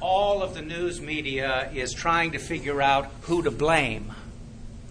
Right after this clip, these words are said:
And the truth of the matter is, there's plenty of blame to go around, isn't there? But people think they feel better and receive some species of symptom relief if they can focus the blame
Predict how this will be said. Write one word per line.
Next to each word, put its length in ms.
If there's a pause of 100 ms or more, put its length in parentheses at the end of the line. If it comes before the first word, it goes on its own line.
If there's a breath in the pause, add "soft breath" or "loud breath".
(460 loud breath)
And 140
the 60
truth 280
of 80
the 80
matter 380
is, 520
there's 220
plenty 340
of 140
blame 260
to 60
go 160
around, 440
isn't 280
there? 80 (540)
But 340
people 320 (100)
think 240
they 140
feel 320
better 360
and 140
receive 480
some 300
species 520
of 120
symptom 420
relief 460
if 100
they 160
can 160
focus 600
the 80
blame 600